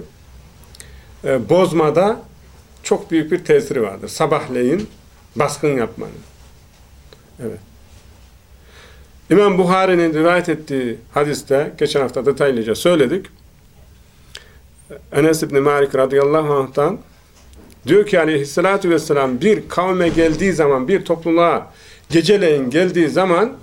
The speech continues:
sabah oluncaya kadar onlara baskın yapmazdı diyor. Sabah olduğu zaman baskın yapardı diyor.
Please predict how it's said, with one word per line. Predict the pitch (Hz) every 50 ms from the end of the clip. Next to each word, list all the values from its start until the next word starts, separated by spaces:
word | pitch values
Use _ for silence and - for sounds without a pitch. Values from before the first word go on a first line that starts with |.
| - - - - - - - - - - -
sabah | - - - 185 190 196 185 160 160 156
oluncaya | 180 196 220 233 240 220 185 202 180 170 160
kadar | - 165 156 175 196 226 226 220 - - _ - _ _ _ _ _ _ _ -
onlara | 151 180 185 170 160 160 160 156 156
baskın | 165 156 160 - 196 185 170
yapmazdı | 151 139 - - 147 151 151 135 107 117 101 -
diyor. | - - - -
Sabah | - - - 214 208 175 156
olduğu | 147 139 127 120 131 120
zaman | 113 127 143 160 156 147
baskın | 135 113 - - 127 117 110
yapardı | 101 98 - - 110 107 107
diyor. | - - - -